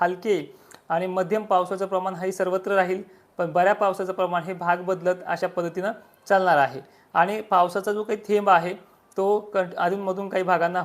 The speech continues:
होत राहील अशी कंडिशन आहे. पण जी काही व्याप्तीची जे काही विषय आहे तो व्याप्तीचा विषय होत राहणार आहे. फक्त पश्चिम महाराष्ट्र, अहिल्यादेवीनगर परिसर, अ, खानदेशचे क्षेत्र यांना कव्हरिंगच्या बाबतीत त्याला वेळ लागतोय, कारण की पूर्व विदर्भ,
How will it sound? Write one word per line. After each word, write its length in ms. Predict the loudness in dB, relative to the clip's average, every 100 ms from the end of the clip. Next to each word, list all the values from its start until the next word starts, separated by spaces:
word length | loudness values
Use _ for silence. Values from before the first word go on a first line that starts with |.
| -4
होत 120 | -2
राहील 160 | 0 0
अशी 160 | -2 -4
कंडिशन 380 | -6 -6 -4
आहे. 220 | -2 -2 -6 -14 _ _ -4
पण 160 | -4 -4
जी 120 | -2
काही 160 | 0
व्याप्तीची 600 | 0 4 4 4 -8 -6
जे 120 | -4 0
काही 140 | 0
विषय 240 | -2 2
आहे 280 | 4 4 2
तो 380 | -8 _ _ -2
व्याप्तीचा 420 | 0 0 -4 -4
विषय 280 | -4 -2 -4 -2
होत 180 | -4 2
राहणार 260 | 4 4
आहे. 400 | 2 0 -6 -14 _ _ -8
फक्त 180 | -2 -2
पश्चिम 480 | 0 0 -2 -4
महाराष्ट्र, 600 | 4 6 6 4 0 -4 -4 -10 _ 0
अहिल्यादेवीनगर 680 | 2 4 2 0 -2 -2 -2
परिसर, 480 | -2 -4 -4 -4 -6 -12 _ _ -10
अ, 180 | -4 -2 0
खानदेशचे 520 | 0 2 0 0 -4
क्षेत्र 400 | -2 -2 0 -2 -2 -8 _ _
यांना 260 | -2 0 0
कव्हरिंगच्या 540 | 0 0 0 -2 -2
बाबतीत 220 | -2 -4
त्याला 180 | -4 -2
वेळ 180 | 0 2
लागतोय, 300 | 2 0 -4
कारण 240 | 0 -2
की 100 | -2
पूर्व 300 | -10 -2 0
विदर्भ, 380 | 2 2 0 0